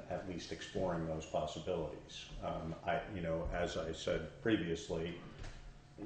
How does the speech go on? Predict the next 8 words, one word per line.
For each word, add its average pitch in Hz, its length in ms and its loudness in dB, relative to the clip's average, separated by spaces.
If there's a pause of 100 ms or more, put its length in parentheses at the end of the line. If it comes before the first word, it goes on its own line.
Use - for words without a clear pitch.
you 98 80 2
know, 80 200 2 (140)
our 92 240 6
input 90 480 4 (140)
is, 87 300 -2 (100)
I'm 82 140 2 (100)
sure, 95 400 8 (180)
<coughs> - 60 12